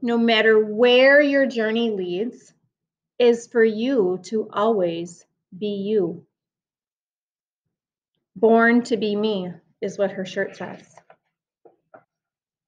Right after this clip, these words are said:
Be ready to take that next step toward being an amazing human being. Be curious.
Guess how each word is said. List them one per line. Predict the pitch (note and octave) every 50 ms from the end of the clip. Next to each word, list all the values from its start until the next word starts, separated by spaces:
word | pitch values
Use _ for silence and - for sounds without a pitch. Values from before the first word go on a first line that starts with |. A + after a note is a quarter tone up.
| _ _ _ _ _ _ _ _ _ _ _ _ _ _ _ _ _ _ _ _ _ - F3+
Be | E3+ A#3 A3+ A#3+
ready | B3 C#4+ D#4 F4 E4 C#4 C4 C4+ C#4 C4+ C#4 - _ _ _ _ _ _ _ _ _ _ _ _ _ _ _ _ _ _ _ _ _ _ _ _ _ _ -
to | D4
take | C4 - - - F4+ F4+ G4+ G4 - -
that | - C4+ B3+ A3+ -
next | B3+ B3+ C4+ D4+ D4+ - - -
step | - - C4 A3+ E3 - - - _ _ _ _ _ _
toward | - - B3+ B3 A3+ G#3
being | B3 C4+ C#4 B3+ A3 G3 G3 - -
an | - A3 G#3+
amazing | G#3+ A3 A3 A3+ A#3 A#3 A#3+ B3+ C4+ C#4 C4 A#3+ G3 - F3 E3+ F3+ G3+ E3+ - _ _ _ _ _ _
human | _ _ A#3 A3 A3 A3 G#3+ G#3+ G#3+ G#3
being. | G3+ G3+ G3+ G3 F#3+ F3+ E3+ E3 E3+ _ _ _ _ _ _ _ _ _ _ _ _ _ _ _ _ _ _ _ _ _ _ _ _ _ _ _ _ _ _ _ _ _ _ _ _ _ _ _ _ _ _ _ _ _ _ _ _ _ _ _ _ _ _ _ _ _ _ F#3+ F#3
Be | G#3+ A#3+ A#3+ B3
curious. | A#3+ - F4 F#4+ G#4 G#4+ F4 D4+ D4+ D#4 D#4 - - - - -